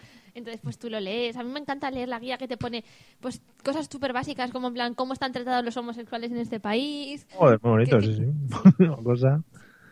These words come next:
Speaker 2: Bueno, vamos con la pregunta estrella, que es por la que estamos haciendo más o menos esta, esta disertación de hoy. Eliseo,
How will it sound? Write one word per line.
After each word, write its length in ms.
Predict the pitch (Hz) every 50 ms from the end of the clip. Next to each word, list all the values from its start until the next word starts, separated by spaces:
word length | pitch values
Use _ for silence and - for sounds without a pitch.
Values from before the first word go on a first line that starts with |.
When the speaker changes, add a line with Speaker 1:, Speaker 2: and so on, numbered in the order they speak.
| - - - _ _ _ _ -
Speaker 2:
Bueno, 300 | 170 190 214 202 170 143 - _ _ -
vamos 300 | 165 160 170 190 208 190
con 100 | 220 208
la 80 | 208 196
pregunta 640 | 202 202 190 202 196 185 - 185 180 180 175 175 170
estrella, 500 | 165 - - 185 185 185 185 190 202 226 - - _ _
que 220 | - 156 143 147 151
es 100 | 139 -
por 140 | - 170 147
la 100 | 143 139
que 60 | 139
estamos 220 | 131 - 147 139
haciendo 220 | 135 139 147 143 139
más 180 | 139 139 131 -
o 40 | 135
menos 280 | 135 139 143 143 131
esta, 800 | 143 139 - - - 135 127 127 123 123 120 117 113 117 117 117
esta 200 | 120 123 123 -
disertación 540 | 127 127 123 143 131 - 131 123 151 143 135
de 140 | 131 131 135
hoy. 220 | 139 165 202 208 - _ - - - - - - - - -
Eliseo, 540 | - 143 143 139 - 202 202 180 135 110